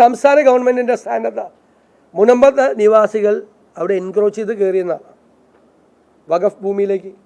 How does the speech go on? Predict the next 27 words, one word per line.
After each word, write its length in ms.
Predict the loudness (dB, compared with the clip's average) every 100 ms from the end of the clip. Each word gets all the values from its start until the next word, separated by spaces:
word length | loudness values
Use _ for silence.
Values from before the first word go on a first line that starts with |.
| _
അപ്പോൾ 180 | -8 -6 -4
വ്യക്തമാക്കട്ടെ, 540 | -2 4 4 6 4 2 -6 _ _ _ _ _
വ്യക്തമാക്കട്ടെ, 580 | -4 0 2 4 4 2 2
പറയട്ടെ. 320 | 2 2 2 0
എന്തിനാണ് 440 | 0 2 6 6 6
എന്നിട്ട് 280 | 0 -2 -4 -6 _ -2
മുനമ്പത്തെ 380 | 2 4 2 4 4
ആളുകളെ 360 | 4 4 2 -2 -8 _ -2
ഞങ്ങൾ 180 | 0 2 0
സംരക്ഷിക്കും 540 | -2 0 -2 -2 -4 -2
എന്ന് 120 | -6 -4 -4
പച്ചക്കള്ള 460 | -2 -2 0 0 0
മുഖ്യമന്ത്രി 420 | -2 -2 -2 -2 -2
പറയുന്നത്? 340 | -2 -6 -14 -20 _ _ 0
ചെയ്യുന്ന 300 | 2 2 2 4
ഇതാ, 140 | 4 2 -12 _ _ _ _ _ _ _ -4
ചെയ്യുന്നത് 380 | -2 2 4 6 4
അവര്, 200 | 2 -2 -2
അവരെ 160 | 0 0
പൊളിറ്റിക്കൽ 320 | -2 -4 0 0
അപ്പോയിന്റ്മെന്റാ 520 | 4 4 4 2 2 0 -6 _ _ 0
വഖഫ് 240 | 2 4
ബോർഡിൻ്റെ 300 | 4 4 2 2
ചെയർമാൻ. 300 | 0 -2 -4 -6 _ -2 4
ആ 20 | 6 6
വഖഫ് 340 | 4 2 0 6
ബോർഡാണ് 380 | 8 8 2